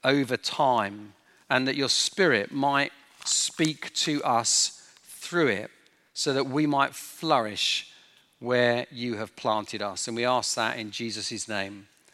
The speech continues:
Amen. Now, for those of you who are big on social media,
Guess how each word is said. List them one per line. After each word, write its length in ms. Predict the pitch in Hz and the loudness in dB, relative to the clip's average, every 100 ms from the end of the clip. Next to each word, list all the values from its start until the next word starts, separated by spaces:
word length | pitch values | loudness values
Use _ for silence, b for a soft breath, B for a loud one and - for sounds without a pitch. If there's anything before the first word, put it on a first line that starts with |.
| b b b b | b b b b
Amen. 600 | 101 101 104 110 95 92 110 113 _ _ _ _ _ _ _ - B B B B B | 0 0 2 0 0 -6 -14 -20 _ _ _ _ _ _ _ -16 B B B B B
Now, 360 | 165 170 135 107 - | 4 6 6 2 -4
for 100 | 165 | 4
those 240 | 185 190 | 4 4
of 120 | 165 | 0
you 300 | 156 151 131 120 - _ | 4 4 4 -2 -14 _
who 100 | 127 | -4
are 60 | 131 | -2
big 360 | 113 156 151 - | 2 4 4 -2
on 180 | 127 120 | -6 -4
social 420 | - 139 127 135 | 0 2 2 0
media, 440 | 127 135 139 170 | -2 0 2 0